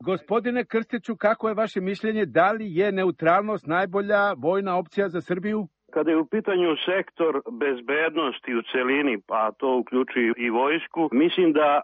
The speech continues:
Speaker 2: neutralnost nije dobra opcija. Naime, sva iskustva od dve hiljadite godine, posebno od dve hiljade prve godine, su pokazala pri rešavanju krize na jugu Srbije i ugušenju pobune, da upravo u saradnji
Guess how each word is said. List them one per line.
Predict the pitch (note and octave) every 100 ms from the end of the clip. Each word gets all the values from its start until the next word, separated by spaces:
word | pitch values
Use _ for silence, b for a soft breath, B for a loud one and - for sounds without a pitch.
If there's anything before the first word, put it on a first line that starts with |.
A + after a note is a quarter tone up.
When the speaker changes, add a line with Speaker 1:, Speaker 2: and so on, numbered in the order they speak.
| B2
Speaker 2:
neutralnost | C#3 C3+ - B2+ C#3 D#3 E3 D#3+ C3+ -
nije | A2+ B2+ C#3+ D#3 C3+
dobra | B2+ C3+ B2 A#2 A#2
opcija. | - - G2+ E2+ D#2+
Naime, | G2+ C#3+ E3+ F3+ F3 E3 D3+ -
sva | D3
iskustva | C#3+ B2 D3 E3+ - C#3
od | A#2
dve | C#3 C#3
hiljadite | D3 B2 B2+
godine, | A#2 C#3+ C#3+ C3+
posebno | G2+ C3+ - B2 A#2
od | G#2+
dve | -
hiljade | C#3+ C3+ A2+
prve | - E3+ D#3
godine, | A#2 B2+ A#2+ C#3 E3 E3 -
su | D#3 C3+
pokazala | C#3 - D3 E3+ E3+ F3 D3+ B2 -
pri | D3+ C#3
rešavanju | C3 - D3 D3 D3 C3+ C3+ C3 B2 B B B -
krize | D3 E3+ C#3 C#3
na | B2+
jugu | C#3 C3+ B2+ -
Srbije | E3 D#3 C#3+
i | A#2+
ugušenju | B2 A#2+ B2 D3 C#3 A#2
pobune, | C#3+ F3+ F3 E3+ C3+ F#2+ B B B _
da | G#2 G#2+ C3+
upravo | D#3+ G#3 G3 F3+ D#3+ D3
u | C3+
saradnji | C#3+ C#3 D3+ F3 G3+ D3+